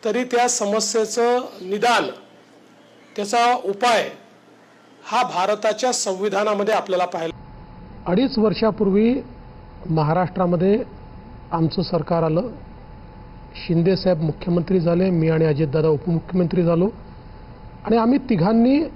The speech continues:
Speaker 2: अतिशय वेगानं महाराष्ट्राला ट्रॅकवर आणलं. जे मी मुख्यमंत्री असताना इन्फ्रा प्रोजेक्ट सुरू केले होते, त्याला गती दिली, त्यातले काही प्रोजेक्ट्स पूर्ण झाले,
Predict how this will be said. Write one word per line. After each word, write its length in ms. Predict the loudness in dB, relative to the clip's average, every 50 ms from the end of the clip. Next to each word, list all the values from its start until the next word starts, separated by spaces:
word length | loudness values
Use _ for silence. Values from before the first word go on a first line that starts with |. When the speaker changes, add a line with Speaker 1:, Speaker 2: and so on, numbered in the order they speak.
| -16 -18 -18 -18 -18 -18 -18 -18 -20 -14 -6 -2
Speaker 2:
अतिशय 580 | -2 -2 0 2 4 4 4 4 2 2 2 2
वेगानं 520 | 4 4 4 4 4 4 4 4 4 4
महाराष्ट्राला 540 | 4 2 2 2 0 0 0 0 0 0 0 0 -2 -2
ट्रॅकवर 380 | -2 -2 -2 -2 0 0 0
आणलं. 260 | 0 0 -2 -4 -6 -8 -12 -16 -18 -18 -18 -18 -18 -18 -18 -18 -18 -18 -18 -18 -18 -18 -20 -20 -20 -20 -18 -18 -16 -12 -8 -4 0
जे 120 | 2 4
मी 140 | 4 4 4
मुख्यमंत्री 580 | 4 4 2 2 0 0 2 2 2 2 2 2
असताना 380 | 0 0 0 0 0 2 2
इन्फ्रा 280 | 2 2 0 0 0 -2
प्रोजेक्ट 360 | 0 2 0 2 0 0 -2
सुरू 200 | 0 0 0 0
केले 220 | 2 2 2 4 4
होते, 320 | 4 2 4 4 4 2 2 0 -4 -2
त्याला 180 | 0 2 2 2
गती 280 | 2 0 0 2 2 2
दिली, 300 | 2 4 4 4 2 2
त्यातले 300 | 2 0 0 2 0 0
काही 180 | 2 2 0
प्रोजेक्ट्स 380 | 0 0 0 0 0 0 -2 -4
पूर्ण 280 | -2 0 2 4 4
झाले, 320 | 4 4 4 4 4 4